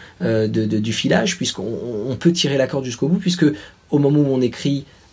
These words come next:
euh, on est un peu en gestation, on est dans cette période de neuf mois où on le sent bouger. Un jour, on a un peu mal, un jour, tout d'un coup, c'est magique, on est heureux, et puis tout d'un coup, on n'y croit plus. Puis au moment où c'est écrit, c'est définitif, ça s'édite, bah, c'est le, le jour de la naissance. Alors, euh,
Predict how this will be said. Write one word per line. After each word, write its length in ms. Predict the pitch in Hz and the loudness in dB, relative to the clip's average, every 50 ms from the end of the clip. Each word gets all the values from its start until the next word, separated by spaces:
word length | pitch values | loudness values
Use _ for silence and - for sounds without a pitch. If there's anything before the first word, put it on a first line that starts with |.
| _ - | _ -6
euh, 240 | - 117 110 107 107 95 | -4 -2 0 0 -2 -2
on 160 | 104 117 110 110 | -2 0 0 2
est 100 | 113 113 | 2 0
un 100 | 110 110 | 0 -2
peu 140 | - 131 | -2 -4
en 80 | 120 117 | -2 -2
gestation, 520 | 113 117 104 - - - - - - 190 | -2 -4 -2 -2 -2 0 0 2 2 2
on 300 | 202 214 196 170 135 117 | 2 2 2 2 2 0
est 140 | 110 110 110 | 0 0 0
dans 160 | 98 104 104 | 0 -2 -2
cette 200 | 98 - 107 - | -2 -4 -6 -4
période 300 | - 104 104 110 120 120 | -2 0 0 0 0 0
de 80 | 117 110 | 0 0
neuf 260 | 107 110 107 - - - | 0 0 -2 -2 -4 -4
mois 180 | 120 120 135 | 0 2 2
où 100 | 135 120 | 2 2
on 80 | 107 107 | 0 0
le 60 | 104 | -2
sent 180 | - - 131 113 | -2 -2 0 0
bouger. 520 | 107 123 127 117 110 107 107 110 120 123 - - - - - - | 0 0 -2 -2 0 0 -2 -2 -4 -6 -10 -14 -18 -18 -12 -8
Un 240 | - 82 101 113 | -6 -4 -4 -4
jour, 180 | 117 120 131 120 | -4 -4 -4 -4
on 120 | 123 120 | -2 -2
a 40 | 120 | 0
un 80 | 113 110 | -2 0
peu 140 | 110 147 143 | 2 2 4
mal, 280 | 139 131 123 131 139 | 4 4 4 4 4
un 80 | 131 123 | 4 2
jour, 180 | 117 127 120 | 0 -2 -4
tout 100 | 110 - | -4 -4
d'un 120 | 123 117 113 | -2 -2 -2
coup, 120 | - 143 | -2 -2
c'est 140 | 123 - 131 | -2 -2 0
magique, 580 | 120 123 127 120 113 117 123 131 139 131 - 123 | 0 0 0 0 0 0 0 -2 -2 -4 -2 -2
on 80 | 117 | 2
est 60 | 123 | 4
heureux, 300 | 127 147 147 131 139 151 | 4 4 4 4 4 2
et 40 | 151 | 2
puis 180 | 147 - 143 131 | 2 -2 -4 -6
tout 120 | - 135 | -4 -4
d'un 100 | 123 113 | -4 -2
coup, 120 | 113 - 131 | -2 -2 -2
on 20 | |
n'y 80 | 127 120 | -2 0
croit 200 | - - 117 - | 0 0 2 2
plus. 160 | - 202 - - - - - - - - | 2 0 0 -2 -10 -18 -20 -18 -4 2
Puis 100 | - 160 | 4 4
au 40 | |
moment 200 | 143 156 165 180 | 6 6 6 6
où 60 | 180 175 | 6 6
c'est 180 | - - 151 | 4 4 4
écrit, 340 | 147 139 - - 160 156 156 | 4 2 2 -2 -4 -2 -2
c'est 140 | 151 - 139 | -2 -2 -2
définitif, 580 | 123 123 120 - 127 127 120 - - 147 147 | -2 -2 -2 0 0 -2 -2 -2 -2 -2 -2
ça 160 | - - 127 117 | 0 -2 -2 0
s'édite, 400 | - 131 123 123 139 147 147 - | 0 0 0 0 -2 -4 -2 -2
bah, 140 | - 107 | -2 -2
c'est 160 | - - - 113 | -2 -4 -4 -4
le, 180 | 113 107 104 | -4 -6 -6
le 100 | 110 110 | -4 -4
jour 180 | 110 113 117 120 | -4 -2 -2 0
de 40 | 117 | 0
la 80 | 107 | 0
naissance. 380 | 110 107 101 - 123 151 175 - | 0 0 0 0 -2 -2 -2 -2
Alors, 220 | - 98 95 95 | -2 -2 -2 -2
euh, 40 | 95 | -4